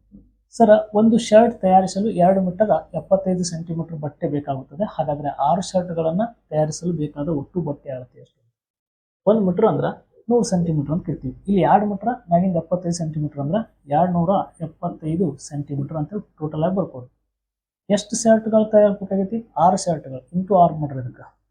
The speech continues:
ಆರು ಐದ್ಲಿ ಎಷ್ಟಪ್ಪ ಅಂದ್ರೆ ಮೂವತ್ತು. ಆರು ಐದ್ಲಿ ಎಷ್ಟು? ಮೂವತ್ತು. ಆ, ನೆಕ್ಸ್ಟ್ ಆರು ಏಳೆ ನಲವತ್ತೆರಡು. ನಲವತ್ತೆರಡು ಒಂದು,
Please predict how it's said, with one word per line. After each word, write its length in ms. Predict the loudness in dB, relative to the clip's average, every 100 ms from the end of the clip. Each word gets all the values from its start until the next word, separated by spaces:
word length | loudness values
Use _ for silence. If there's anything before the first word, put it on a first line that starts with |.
| _ _ _ _ _ _ 0
ಆರು 180 | 2 4
ಐದ್ಲಿ 200 | 2 2
ಎಷ್ಟಪ್ಪ 340 | 2 -2 -6
ಅಂದ್ರೆ 360 | -2 -2 -4 -6
ಮೂವತ್ತು. 580 | -4 -2 -2 -8 -12 _ _ _ _
ಆರು 140 | 0 0
ಐದ್ಲಿ 200 | 2 0
ಎಷ್ಟು? 360 | 0 -6 -18 _
ಮೂವತ್ತು. 540 | -4 -4 -4 -10 -20 _ _ _ _ _ _ _ _ _ _ 4
ಆ, 220 | 6 6
ನೆಕ್ಸ್ಟ್ 640 | 2 0 2 0 0 -6 2
ಆರು 280 | 4 4 2
ಏಳೆ 280 | 2 0 -2
ನಲವತ್ತೆರಡು. 640 | 2 2 0 -2 -4 -6
ನಲವತ್ತೆರಡು 840 | -2 0 0 2 2 4 4 0 -6
ಒಂದು, 260 | -2 0 0